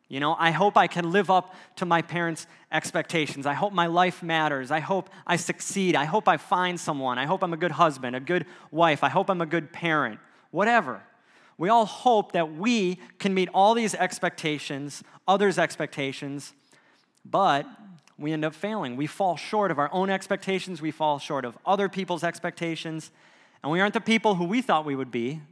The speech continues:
and we turn out to be someone else who everyone else expected us to be.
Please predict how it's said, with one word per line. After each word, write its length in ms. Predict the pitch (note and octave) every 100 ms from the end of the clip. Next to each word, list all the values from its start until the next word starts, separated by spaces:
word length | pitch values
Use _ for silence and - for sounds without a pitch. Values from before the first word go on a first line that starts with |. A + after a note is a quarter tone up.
| _
and 120 | C#3+ C#3+
we 80 |
turn 180 | D3+ E3
out 160 | D#3 D3+
to 60 |
be 280 | C#3+ C#3+ C#3 - _ _
someone 340 | - D#3+ D3+
else 420 | C#3+ A#2+ A#2+ - - _ _
who 140 | C#3+
everyone 300 | C#3 C3 B2+
else 180 | B2 -
expected 400 | A#2+ B2+ A2+ A2+
us 180 | A2 -
to 140 | B2
be. 180 | G#2+